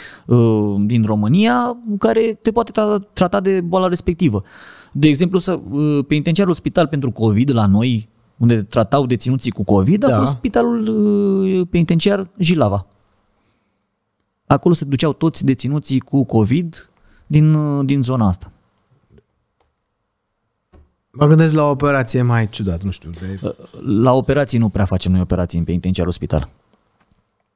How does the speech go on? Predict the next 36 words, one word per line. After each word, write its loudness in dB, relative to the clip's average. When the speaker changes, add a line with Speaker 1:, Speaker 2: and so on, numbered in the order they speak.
Speaker 1:
Uh, 2
atunci -2
când 0
nu 2
put-, -4
n-avem -2
posibilitatea -4
să -4
tratăm 0
o 2
anumită 2
boală 0
în -2
penitenciarele 0
spital, -2
uh, 2
îi 2
trimitem -4
pe -4
deținuți -2
în 0
penitenciarele 0
din 0
rețeaua 0
Ministerului -4
Sănătății 0
cu -10
pază. -2
Tu 4
ești 4
în 2
salon 0
și 2
ești 0
păzit 0
de, 2